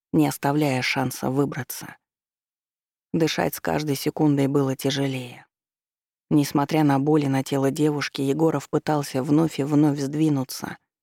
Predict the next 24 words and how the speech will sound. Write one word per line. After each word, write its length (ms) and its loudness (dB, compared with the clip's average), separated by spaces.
но 120 -2
ничего 340 -2
не 120 0
получалось. 680 -8
Оставалось 580 0
только 360 -4
ждать. 460 -10
Ждать, 320 -2
что 160 -4
его 220 0
вытащат 480 -4
отсюда. 520 -8
Если 400 -2
это 300 -6
случится, 760 -6
до 140 0
того, 320 0
как 240 -6
он 160 -2
задохнётся. 840 -6
Мужчина 420 4
проснулся 600 0
в 100 -14
поту, 380 -2